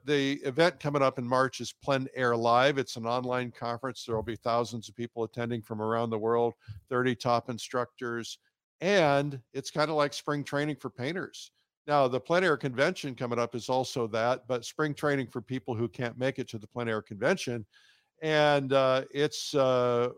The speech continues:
three days plus Essentials Day, and you can learn so much, and that's coming up at plein air live dot com. Make sure you check that out. And you can attend from anywhere. You can watch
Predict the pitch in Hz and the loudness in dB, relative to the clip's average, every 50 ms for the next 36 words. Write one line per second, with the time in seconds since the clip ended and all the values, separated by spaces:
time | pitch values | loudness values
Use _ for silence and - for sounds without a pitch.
0 | - - - - - - _ _ _ - 139 151 175 180 151 143 156 160 147 - | -10 -12 -12 -12 -12 -18 _ _ _ -4 -2 0 2 4 4 4 4 2 0 -4
1 | - 147 143 147 - - 123 - - 135 135 131 - 139 123 107 - - 117 107 | -2 -2 -2 -2 -2 -4 -10 -8 -8 -8 -8 -6 -8 -8 -8 -8 -8 -8 -6 -6
2 | 95 85 90 101 104 107 117 123 123 - - 113 110 113 123 123 123 117 104 - | -6 -8 -8 -8 -6 -4 -4 -4 -4 -4 -4 -4 -2 0 0 0 0 -2 -6 -8
3 | _ _ _ _ _ - - - - 156 180 190 160 131 117 113 - - 131 123 | _ _ _ _ _ -10 -4 2 4 6 6 6 4 2 0 -2 -4 -6 -4 -2
4 | 135 147 143 - - 160 151 135 123 123 123 123 - _ _ _ _ _ _ - | 0 0 -2 -2 -4 -4 -2 0 0 0 0 0 -2 _ _ _ _ _ _ -4
5 | 127 127 123 - - - 139 143 147 147 156 - - 135 131 131 127 123 127 135 | -2 -2 -2 -4 -6 -2 0 0 2 0 -2 -4 -4 -2 0 2 2 2 0 -2
6 | - 123 123 120 120 123 123 123 123 110 104 120 117 117 117 - _ 123 120 120 | -2 0 2 4 6 6 6 4 2 0 -2 -2 -2 -2 -2 -4 _ -8 -6 -6
7 | 120 107 117 117 - - - 123 113 113 110 - - - 123 - _ - 113 110 | -4 -6 -8 -8 -10 -10 -8 -6 -6 -6 -6 -6 -6 -6 -6 -6 _ -6 -8 -8
8 | 113 - - 117 127 131 117 117 117 123 120 120 131 160 170 - 175 165 143 - | -8 -6 -4 0 2 2 2 2 0 -2 -4 -2 -2 -2 -2 -4 -6 -8 -6 -6
9 | 160 165 147 - - 123 123 139 156 160 147 147 147 147 147 143 135 131 - - | -6 -6 -6 -6 -6 -4 -2 -2 0 0 2 2 2 2 2 0 0 -2 -4 -6
10 | 113 107 113 127 143 151 - - - - | -4 0 4 4 4 4 2 -2 -10 -14